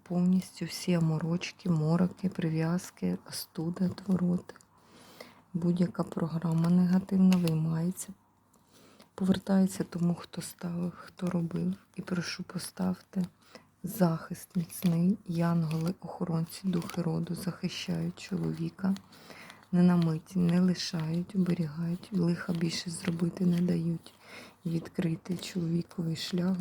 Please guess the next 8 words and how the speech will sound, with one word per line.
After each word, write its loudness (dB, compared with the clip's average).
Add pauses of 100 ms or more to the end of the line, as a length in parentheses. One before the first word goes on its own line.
дорогу 0
на 2
повернення. 4 (1900)
До 6
того, 0
хто -8
питав, -4 (100)
так, -2